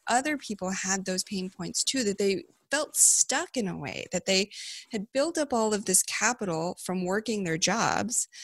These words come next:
but they didn't know what else to do with it. They couldn't invest in real estate 'cause they knew that it would be a time suck, that they would have to put in all this time and energy to learn about it, to manage it. Um, and so that's why,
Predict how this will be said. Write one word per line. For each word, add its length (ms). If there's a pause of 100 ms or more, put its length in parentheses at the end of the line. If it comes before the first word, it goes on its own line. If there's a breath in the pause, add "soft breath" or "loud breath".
(160 loud breath)
but 100
they 120
didn't 160
know 100
what 180
else 260
to 200 (120)
do 280
with 280
it. 240
They 120
couldn't 360
invest 360
in 100
real 140
estate 320
'cause 160
they 160
knew 220
that 120
it 80
would 160
be 140
a 60
time 360
suck, 340
that 140
they 140
would 120
have 220
to 80
put 220
in 120
all 140
this 300 (320 loud breath)
time 300
and 100
energy 380
to 120
learn 360
about 300
it, 160
to 120
manage 580
it. 320 (600 loud breath)
Um, 640 (160)
and 180
so 180
that's 380
why, 500